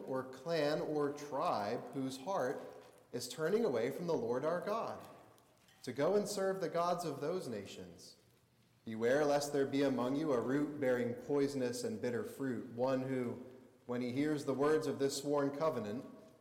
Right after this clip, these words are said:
blesses himself in his heart, saying, 'I shall be safe, though I walk in the stubbornness of my heart.'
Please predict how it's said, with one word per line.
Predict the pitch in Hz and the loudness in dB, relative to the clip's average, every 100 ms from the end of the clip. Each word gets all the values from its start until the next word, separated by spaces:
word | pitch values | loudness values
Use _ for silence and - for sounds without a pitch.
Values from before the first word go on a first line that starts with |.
| _ - | _ -2
blesses | 135 185 175 143 | 2 4 4 2
himself | 139 131 147 147 143 | 2 2 4 4 4
in | |
his | 135 - | 0 4
heart, | 180 165 - | 6 6 4
saying, | 156 139 131 123 - - - - - - _ _ - | 2 4 4 0 -6 -10 -18 -20 -20 -20 _ _ -4
'I | 117 185 | 4 4
shall | 226 127 | 4 2
be | 110 95 | 0 -2
safe, | - 90 - - - - - - - _ _ | -4 -2 -2 -4 -12 -16 -20 -20 -20 _ _
though | 208 170 | 0 4
I | |
walk | 135 120 117 120 | 4 4 2 0
in | 107 | -4
the | |
stubbornness | 101 - 110 117 104 104 | -6 -4 -2 -2 -4 -6
of | 104 | -10
my | 98 90 | -12 -8
heart.' | - 120 - | -6 -4 -6